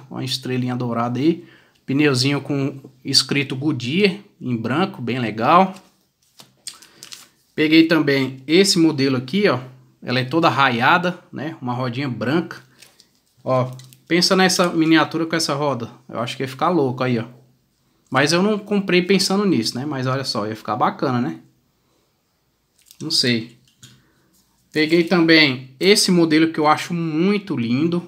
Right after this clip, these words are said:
Modelo de rodas aí, de bola, ó. Toda furadinha. Cara, essa roda eu acho top. Ainda vou ver em qual Mini que eu vou colocar essas rodas. Vai acompanhando o vídeo, o canal aí.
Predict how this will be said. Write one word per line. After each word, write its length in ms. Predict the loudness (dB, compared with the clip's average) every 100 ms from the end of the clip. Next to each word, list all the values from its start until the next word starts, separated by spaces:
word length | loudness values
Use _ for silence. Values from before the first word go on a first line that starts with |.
| -4
Modelo 400 | -2 2 2 2
de 120 | 0
rodas 520 | -2 2 2 2 0 0
aí, 120 | -2
de 140 | -2
bola, 460 | -4 0 2 2 2
ó. 180 | -2 -8 _ _ _ _ _ _ _ _
Toda 220 | -6 0 0
furadinha. 640 | 0 0 0 0 -2 -4
Cara, 300 | 0 0 2
essa 220 | 0 -4
roda 220 | -6 -4 -4
eu 40 |
acho 160 | -6 -12 _
top. 320 | -6 -6 -8 -20 _ _ _ _ _ _ -8
Ainda 220 | -6 -2
vou 180 | -2 2
ver 100 | 0
em 120 | 0
qual 160 | 0 2
Mini 240 | 2 0
que 80 | -2
eu 60 |
vou 120 | -4 -6
colocar 380 | -6 -6 -4
essas 260 | -4 -4 -6
rodas. 540 | -2 0 0 0 -4 0
Vai 180 | 2 2
acompanhando 500 | 0 0 0 2 0
o 40 |
vídeo, 380 | 0 -2 -2 -8
o 60 |
canal 400 | -4 -2 0 0
aí. 340 | 2 2 0